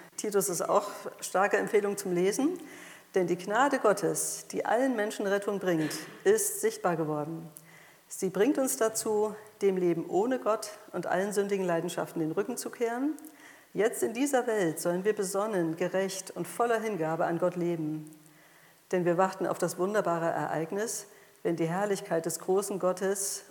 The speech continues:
und unseres Erlösers Jesus Christus erscheinen wird. Er gab sein Leben, um uns von aller Schuld zu befreien und zu reinigen und uns zu seinem eigenen Volk zu machen, das bemüht ist, Gutes zu tun.“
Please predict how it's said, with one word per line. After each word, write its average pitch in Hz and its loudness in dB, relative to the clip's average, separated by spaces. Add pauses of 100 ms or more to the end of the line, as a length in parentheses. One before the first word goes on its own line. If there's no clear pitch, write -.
und 170 -2
unseres 165 -2
Erlösers 180 -2
Jesus 170 -2
Christus 170 -2
erscheinen 175 -2
wird. 156 -8 (800)
Er 202 4
gab 190 4
sein 190 2
Leben, 165 -2 (140)
um 180 -2
uns 185 -2
von 175 -2
aller 185 0
Schuld 175 -2
zu 180 -6
befreien 165 -2
und 165 -6
zu 175 -2
reinigen 160 -2 (340)
und 185 -6
uns 196 -2
zu 180 -2
seinem 165 -2
eigenen 226 0
Volk 214 -2
zu 170 -2
machen, 151 -6 (340)
das 170 -4
bemüht 185 0
ist, 196 0 (180)
Gutes 190 -2
zu 160 -4
tun.“ 151 -8